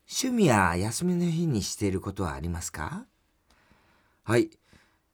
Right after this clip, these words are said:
僕は中学生の頃からラジオを聞いていて、二千十三年からジャンクにハマって毎週聞いています。中でも爆笑問題さんの爆笑問題カーボーイが大好きで、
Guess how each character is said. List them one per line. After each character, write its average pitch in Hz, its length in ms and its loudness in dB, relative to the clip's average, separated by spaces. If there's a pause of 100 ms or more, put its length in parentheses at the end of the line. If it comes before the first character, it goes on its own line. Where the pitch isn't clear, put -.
(540)
僕 147 200 0
は 110 140 8
中 196 200 2
学 185 160 4
生 151 160 6
の 107 120 4
頃 107 200 0
か 87 100 -4
ら 78 360 -4
ラ 123 100 0
ジ 120 140 -4
オ 98 40 0
を 80 60 -2
聞 - 140 -12
い 73 40 -14
て 85 120 -8
い 73 60 -8
て、 78 340 -6 (1400)
二 110 120 2
千 143 220 8
十 110 140 6
三 110 220 4
年 87 120 2
か 73 120 -6
ら 69 200 -4
ジ 110 120 -2
ャ 139 80 6
ン 147 60 6
ク - 120 -2
に 80 60 -2
ハ 76 140 -8
マ 73 80 -4
っ - 60 -14
て - 380 -10 (120)
毎 90 220 0
週 117 240 2
聞 - 200 -6
い - 20 -10
て 101 100 -4
い 92 40 0
ま 78 120 -4
す。 - 260 -12 (120)
中 139 180 4
で 127 80 6
も 110 180 4 (600)
爆 78 200 -2
笑 92 100 0
問 95 120 2
題 85 120 -2
さ 73 140 -10
ん 69 60 -8
の 71 220 -8 (720)
爆 - 200 -10
笑 90 140 0
問 92 140 2
題 90 140 0
カ 90 180 -4
ー - 20 -2
ボ 80 200 -4
ー 62 40 -10
イ - 60 -12
が - 160 -16
大 87 160 -10
好 - 100 -8
き - 80 -16
で、 - 100 -20